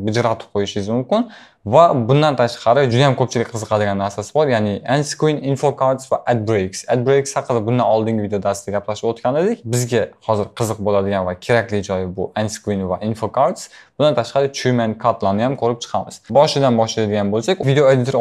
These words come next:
oynasi nimalardan tashkil topgan? Keling, birinchi shularga e'tibor qaratamiz. Demak, bizdan chap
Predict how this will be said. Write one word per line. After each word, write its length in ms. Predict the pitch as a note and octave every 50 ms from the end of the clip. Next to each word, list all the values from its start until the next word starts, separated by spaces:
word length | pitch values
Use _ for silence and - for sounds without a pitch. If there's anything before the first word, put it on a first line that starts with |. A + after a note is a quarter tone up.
| A#2
oynasi 320 | A2+ A2+ A#2 A#2+ - C#3+ C3+ B2+
nimalardan 420 | B2 A#2 A2+ A2 G#2 G2+ A#2 A2+ A2 -
tashkil 260 | A2 - - - G#2 - -
topgan? 300 | A2 G#2 - - F#2+ F#2 -
Keling, 240 | - C#3 D#3+ E3+ D3+ B2
birinchi 280 | B2 C#3 C#3+ C3 C3+ A#2 -
shularga 280 | - - B2 A2+ G#2+ A2 A2
e'tibor 220 | A2 G#2+ G#2+ G#2 - -
qaratamiz. 500 | G#2+ B2+ - C#3 D#3 F3+ F#3 F3 C#3 A#2+
Demak, 240 | C3+ F3 E3+ D3 C#3+
bizdan 280 | C#3 C3+ C3+ C#3 B2 A#2+ B2 -
chap 180 | - D3 G#2+